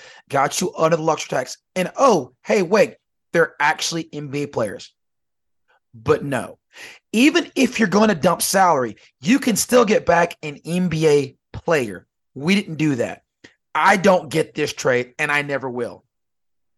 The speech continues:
I don't. I never will. You traded away a career average of fifteen point eight points per game, eight rebounds, fifty-five, thirty-five, seventy-eight career percentages. You traded it for essentially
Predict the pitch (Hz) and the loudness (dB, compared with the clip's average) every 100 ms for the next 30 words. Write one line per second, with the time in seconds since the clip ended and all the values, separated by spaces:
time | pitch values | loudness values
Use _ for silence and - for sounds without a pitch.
0 | _ - 156 196 131 - _ _ _ _ | _ -2 2 2 2 -2 _ _ _ _
1 | _ _ - 143 147 175 175 160 92 - | _ _ -4 -2 2 2 4 0 -2 -8
2 | _ - 170 208 220 185 175 180 175 - | _ -12 -4 4 4 4 2 4 4 2
3 | 175 190 208 208 _ _ _ - 160 160 | 0 2 2 -2 _ _ _ -2 -2 -2
4 | - 143 - 196 214 196 202 185 - 170 | -6 -10 -8 -6 -6 -4 -4 -4 -6 -8
5 | 170 - _ - 165 139 135 127 _ - | -8 -8 _ -4 0 0 -2 -8 _ -4
6 | 180 180 165 151 151 - _ _ _ - | 0 2 2 0 -2 -8 _ _ _ -4
7 | 170 170 - 180 165 160 - _ _ - | -4 -4 0 4 4 2 -4 _ _ 0
8 | 160 151 160 139 131 - 160 147 139 120 | 0 0 0 0 0 -4 -2 -2 -6 -10
9 | - 123 - - 113 101 98 _ _ 131 | -12 -12 -10 -8 -8 -10 -14 _ _ -8
10 | - 190 190 175 - 160 139 127 _ _ | 0 2 2 0 -2 2 2 2 _ _
11 | _ - - 254 269 - 185 170 | _ -8 -2 0 0 0 -2 -4